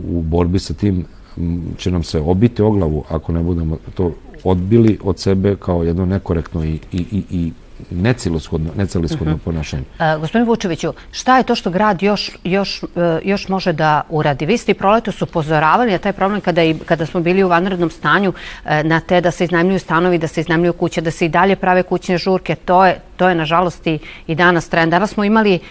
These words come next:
Speaker 2: redove ispred covid ambulanti, ali smo imali redove i ispred trgovine. Ne bi stvarno da ulazim u to kome, kome je bilo teže na čekajući, ali, e, šta su,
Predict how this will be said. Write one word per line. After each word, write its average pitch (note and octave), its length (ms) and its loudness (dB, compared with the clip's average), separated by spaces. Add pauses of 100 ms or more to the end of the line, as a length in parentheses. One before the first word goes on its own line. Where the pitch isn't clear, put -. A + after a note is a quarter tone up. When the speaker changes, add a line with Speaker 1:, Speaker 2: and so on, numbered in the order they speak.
(120)
Speaker 2:
redove F#3+ 300 2
ispred - 240 -4
covid F#3 300 2
ambulanti, D3+ 760 -2 (100)
ali E3+ 160 -2
smo F3+ 140 -2
imali F#3 280 2
redove E3+ 400 2
i D#3+ 120 -2 (100)
ispred E3 520 0 (380)
trgovine. E3+ 520 4
Ne G#3+ 100 4
bi F#3+ 100 -2
stvarno F#3+ 280 0
da E3+ 100 0
ulazim F3 320 2
u E3 60 2
to F3 160 0
kome, F3 400 2 (320)
kome G#3+ 260 4
je G3+ 80 4
bilo F#3+ 260 4
teže F3+ 400 2
na D#3 140 0 (360)
čekajući, G3+ 760 2 (400)
ali, E3+ 360 2
e, F3 220 2
šta G#3+ 220 2
su, G#3 140 -2